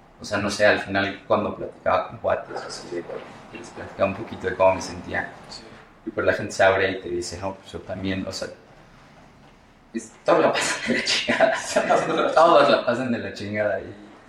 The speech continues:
Speaker 1: y es parte de, tampoco deja de hacerte un poco víctima, es, todos la pasan mal, pues,
Speaker 2: Sí.
Speaker 1: el chance no, no a nivel clínico, pero todos la, la pasan muy mal y creo que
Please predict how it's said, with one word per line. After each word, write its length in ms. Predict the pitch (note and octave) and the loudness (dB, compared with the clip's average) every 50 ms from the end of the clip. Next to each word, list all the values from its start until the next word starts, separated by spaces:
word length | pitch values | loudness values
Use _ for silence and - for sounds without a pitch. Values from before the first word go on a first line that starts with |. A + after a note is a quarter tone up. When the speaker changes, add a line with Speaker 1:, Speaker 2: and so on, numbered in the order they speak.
| - - - - | -16 -10 -6 -4
Speaker 1:
y 160 | A#2 A#2 - | -2 -2 0
es 60 | - - | -2 -2
parte 320 | A2 A2 A2 - - A2+ | -2 -4 -4 -4 -2 -2
de, 300 | A2 G#2 - - - - - - - - - - - - - - - - - - - - - - - - | -2 -2 -2 -2 -4 -6 -6 -10 -16 -18 -20 -20 -20 -20 -20 -20 -20 -20 -20 -20 -20 -20 -20 -18 -6 0
tampoco 320 | A#2 G#2+ G#2 G#2 G#2+ A2 A2 | 0 0 2 2 -2 0 2
deja 260 | G#2+ G#2+ G#2+ - A#2+ | 0 0 2 4 6
de 80 | A#2+ A#2+ | 6 6
hacerte 280 | - - - - - A#2 | 6 4 -2 -4 -4 -4
un 80 | A#2 | -4
poco 280 | - A2+ A2 - G#2+ G#2 | -2 -4 -4 -2 -4 -4
víctima, 400 | G#2 F#2+ - - - F#2+ G2 G2 | -4 -4 -10 -12 -12 -12 -10 -10
es, 120 | F#2+ - - - - - | -12 -14 -20 -20 -18 -10
todos 140 | - - - | -8 -4 -2
la 120 | A#2 - | 0 -2
pasan 300 | - - - - G#2 G2+ | -2 -4 -8 -10 -10 -8
mal, 240 | G2 G2 G2 F#2 - - | -4 -4 -4 -4 -6 -10
pues, 120 | - - - | -12 -12 -10
Speaker 2:
Sí. 60 | - | -8
Speaker 1:
el 160 | - - - - | -8 -8 -8 -8
chance 360 | - B2 A#2+ B2 - - C3 | -4 -2 -2 -2 -2 -2 0
no, 400 | C3 B2+ B2 B2+ B2 A#2 - - - - - _ _ _ | 2 2 2 2 2 0 -4 -6 -14 -20 -20 _ _ _
no 100 | - A2+ | 4 4
a 60 | A#2 | 6
nivel 320 | A#2 A#2 A2+ A2 A2 A2 - | 6 6 4 2 0 0 0
clínico, 680 | - A2 G#2+ G#2 G#2 G2+ - - F#2+ G2 - - - - _ _ _ _ _ _ _ _ - | -4 -4 -4 -4 -4 -4 -4 -4 -4 -4 -4 -6 -12 -20 _ _ _ _ _ _ _ _ -4
pero 200 | G#2+ G#2+ G#2 - | -2 -2 0 4
todos 180 | C3 B2+ A#2 | 4 4 4
la, 100 | A#2 A2+ | 4 2
la 320 | - F#2 - F#2 F2+ - - | 0 0 -4 -4 -4 -2 -2
pasan 300 | F#2 F#2 - - F#2 F#2+ | -2 -2 -2 -6 -8 -8
muy 100 | F#2+ F#2 | -8 -8
mal 240 | - F2 - F#2+ - - - - - - - | -10 -10 -12 -12 -12 -14 -20 -20 -20 -20 -12
y 420 | - F#2 F#2 F#2 F2+ F2 F2 E2+ D#2+ E2 - - - - - - - - - - - - - - - - | -12 -10 -8 -8 -8 -6 -8 -8 -10 -12 -16 -20 -20 -20 -20 -20 -20 -20 -20 -20 -20 -20 -20 -20 -12 -4
creo 160 | - G#2+ G#2+ | -2 -2 0
que 360 | - A2 A2 A2 - - - | 4 4 4 4 4 -2 -8